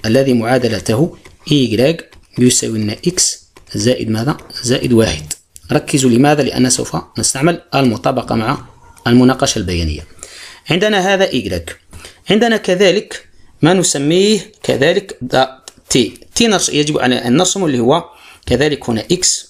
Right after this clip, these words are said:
وإيكغيك. إذا أخذ الأول صفر ال-، الآخر يأخذ لنا كم؟ ثلاثة.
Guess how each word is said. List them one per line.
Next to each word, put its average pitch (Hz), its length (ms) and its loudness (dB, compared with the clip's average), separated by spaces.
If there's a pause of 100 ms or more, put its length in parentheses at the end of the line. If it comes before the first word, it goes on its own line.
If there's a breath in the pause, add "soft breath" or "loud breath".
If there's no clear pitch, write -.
وإيكغيك. 113 800 -2
إذا 180 180 4
أخذ 160 220 -2
الأول 120 540 -2
صفر 190 340 0
ال-، 127 720 -4
الآخر 147 440 -2
يأخذ 123 260 -2
لنا 127 180 4
كم؟ 180 280 -2
ثلاثة. 95 500 -4